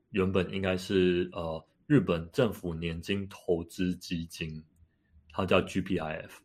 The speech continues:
那这个，这个，这个不稀奇啊，因为就是这种投资基金，它本来就会追求稳健的投资，所以投资的都会是，呃，就是全指股啊，然后就是海内外都配一点啊，这样子。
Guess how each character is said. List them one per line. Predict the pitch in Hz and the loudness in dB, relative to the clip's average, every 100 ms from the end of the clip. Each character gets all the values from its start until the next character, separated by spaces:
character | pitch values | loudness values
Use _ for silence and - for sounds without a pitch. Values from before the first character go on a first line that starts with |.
| _ - | _ -16
那 | - 92 85 - | 0 4 4 2
这 | - | 4
个， | 185 | 4
这 | 143 170 | 6 8
个， | 147 | 6
这 | 139 | 8
个 | 147 | 4
不 | 127 127 | 4 0
稀 | - 107 | -2 -4
奇 | 104 - | -4 -8
啊， | - - | -10 -6
因 | 113 | 0
为 | 101 | 0
就 | 95 | 2
是 | 98 | 0
这 | 92 | 6
种 | 104 87 | 4 4
投 | - | -2
资 | 82 90 | 0 0
基 | 87 | 0
金， | 82 87 87 - - _ | -2 -2 -4 -12 -20 _
它 | 98 | -2
本 | 87 | 0
来 | 80 | 0
就 | 82 | 2
会 | 92 | 2
追 | 90 90 | 4 0
求 | 80 82 | 2 -2
稳 | 82 82 76 | 0 -2 2
健 | 98 | 2
的 | 82 | 2
投 | - - - | -4 -6 -8
资， | - - 143 _ _ | -12 -12 -14 _ _
所 | _ 95 | _ 2
以 | 90 | 4
投 | 90 | 4
资 | 87 92 | 4 4
的 | 87 | 4
都 | 82 | 2
会 | 85 | 0
是， | 80 87 82 82 | -2 0 -2 0
呃， | 90 80 76 - - - _ _ | -4 -4 -6 -12 -20 -20 _ _
就 | 95 | -6
是 | 87 82 80 | -4 -2 -4
全 | 80 92 85 | 2 0 2
指 | 87 | -4
股 | 85 82 76 | -2 -2 -2
啊， | - - 67 | -4 -4 -4
然 | 87 | 0
后 | 80 87 | 4 4
就 | 82 | 4
是 | 87 | 2
海 | 76 78 | 2 -2
内 | 85 90 | 0 2
外 | 85 | 2
都 | 82 | 2
配 | 82 - 80 | -2 -2 -4
一 | 80 | -4
点 | - - | -8 -10
啊， | - - | -14 -16
这 | - | -16
样 | - 120 | -14 -16
子。 | - | -20